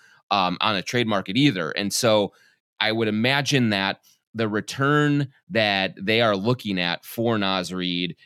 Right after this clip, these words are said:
is not commensurate to the ceiling that he has to give them as a player. And, and so, um, that's why I just think that it, all signs for right now, and things can change in a heartbeat, but all signs right now, I think Naz Reid's gonna be on this team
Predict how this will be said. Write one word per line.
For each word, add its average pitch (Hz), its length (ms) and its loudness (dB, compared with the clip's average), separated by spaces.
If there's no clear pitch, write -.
is 101 280 -2
not 110 400 -2
commensurate 104 720 0
to 98 600 0
the 92 140 -6
ceiling 120 540 0
that 95 180 0
he 98 180 -2
has 101 300 -2
to 92 100 -8
give 95 280 -4
them 90 180 -2
as 87 160 -4
a 80 60 -14
player. 80 640 -2
And, 92 420 -2
and 104 180 -6
so, 98 600 0
um, 85 720 -2
that's 123 260 -2
why 135 140 2
I 120 60 0
just 113 240 -4
think 120 200 0
that 95 360 0
it, 101 160 -6
all 117 220 4
signs 107 640 -2
for 117 280 -2
right 123 340 2
now, 101 460 0
and 90 140 -6
things 107 220 -6
can 104 120 -4
change 113 440 0
in 110 180 -2
a 101 60 0
heartbeat, 104 360 0
but 87 100 -4
all 110 120 2
signs 113 320 -4
right 107 160 0
now, 110 180 0
I 98 180 2
think 110 280 -2
Naz 98 260 -2
Reid's 101 200 -2
gonna 90 160 -4
be 95 120 0
on 92 140 0
this 87 160 -6
team 95 380 0